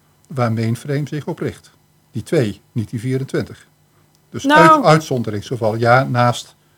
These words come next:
Speaker 2: iedereen
Speaker 1: een aantal
Speaker 2: is welkom,
Speaker 1: reguliere
Speaker 2: eh,
Speaker 1: groepen,
Speaker 2: ja.
Speaker 1: met name in de jongere leeftijd.
Speaker 2: Ja.
Speaker 1: Eh,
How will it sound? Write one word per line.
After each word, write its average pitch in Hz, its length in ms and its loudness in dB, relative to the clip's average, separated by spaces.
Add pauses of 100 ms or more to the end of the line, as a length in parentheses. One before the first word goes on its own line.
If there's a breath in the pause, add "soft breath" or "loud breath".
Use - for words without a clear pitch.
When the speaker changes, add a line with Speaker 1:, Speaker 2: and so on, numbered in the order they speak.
Speaker 2:
iedereen 262 300 8
Speaker 1:
een 269 60 12 (100)
aantal - 180 8
Speaker 2:
is - 60 8
welkom, 202 280 6
Speaker 1:
reguliere 143 300 6
Speaker 2:
eh, - 80 0
Speaker 1:
groepen, 139 220 4
Speaker 2:
ja. 208 160 8
Speaker 1:
met 202 100 4
name 123 440 2
in 123 120 0
de 120 80 -2
jongere 110 340 0
leeftijd. 143 540 -2
Speaker 2:
Ja. 208 200 -2 (560 soft breath)
Speaker 1:
Eh, 143 240 -2